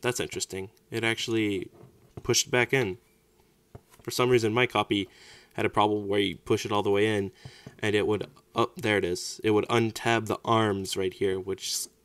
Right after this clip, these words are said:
kind of a bit of an issue. And then when you try to tab the arms back in, the back would, uh, stick out like that, and it would, uh,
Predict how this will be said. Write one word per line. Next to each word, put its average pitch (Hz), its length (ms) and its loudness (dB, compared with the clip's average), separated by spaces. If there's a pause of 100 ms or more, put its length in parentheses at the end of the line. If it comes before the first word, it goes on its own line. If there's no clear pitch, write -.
kind 110 180 -4
of 95 80 -2
a 95 100 0 (420)
bit 113 120 6
of 107 120 4
an 101 180 0
issue. 101 540 2 (240)
And 113 120 -4
then 113 140 0
when 113 140 0
you 110 80 -2
try 113 260 2
to 101 400 2 (240)
tab 104 220 -4
the 101 100 -4
arms 101 300 -4
back - 260 -6
in, 92 200 -10 (340)
the 95 80 -8
back 90 440 -6
would, 87 360 -4
uh, 65 240 -4 (880)
stick - 340 -4
out - 260 0
like - 200 -12
that, 92 320 -4 (200)
and 98 160 -8
it 92 140 -10
would, 92 260 -8
uh, 73 220 -8